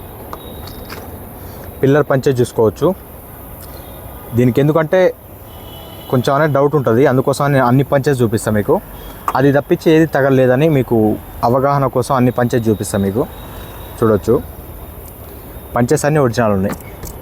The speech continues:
ఇంటీరియర్ వే చూడొచ్చు, లెఫ్ట్ సైడ్ నుండి రెండు ఎయిర్ బ్యాగులు వస్తాయండి. ఈ పదహారు నుండి ఏంటంటే,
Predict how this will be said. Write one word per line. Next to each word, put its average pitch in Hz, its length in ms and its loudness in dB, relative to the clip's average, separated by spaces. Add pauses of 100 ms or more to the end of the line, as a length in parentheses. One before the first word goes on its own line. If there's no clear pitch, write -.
(1500)
ఇంటీరియర్ 147 320 4
వే 131 220 6
చూడొచ్చు, 117 260 4
లెఫ్ట్ 127 200 2
సైడ్ 120 140 4
నుండి 110 340 4 (760)
రెండు 127 220 4
ఎయిర్ 147 160 4
బ్యాగులు 147 200 4
వస్తాయండి. 120 460 2 (400)
ఈ - 40 2
పదహారు 139 400 2
నుండి 160 180 4
ఏంటంటే, 139 440 4